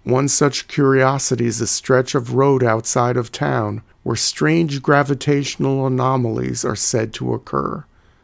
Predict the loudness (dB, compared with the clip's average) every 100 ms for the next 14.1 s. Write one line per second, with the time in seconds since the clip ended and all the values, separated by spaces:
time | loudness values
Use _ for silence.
0 | _ -14 -2 0 2 0 -2 0 0 0
1 | 2 0 2 2 4 0 0 -2 0 0
2 | 0 0 -4 -8 _ _ _ -2 0 2
3 | 2 0 -2 0 0 4 4 4 2 0
4 | 0 0 0 -2 0 0 0 0 0 2
5 | 2 2 0 -4 -8 -4 0 2 2 -2
6 | -4 -2 0 0 0 -2 -4 -8 -10 -10
7 | _ _ _ _ _ 2 6 4 4 0
8 | 0 -2 0 0 0 0 0 -2 -2 -2
9 | -2 -4 -4 -4 -4 -4 -6 -12 _ -4
10 | -4 -2 0 0 2 2 2 0 -2 0
11 | 2 4 4 2 2 0 0 -2 -6 -2
12 | 2 2 0 -4 -2 -2 -2 -2 -2 0
13 | 0 -2 -6 -2 0 0 2 2 2 -2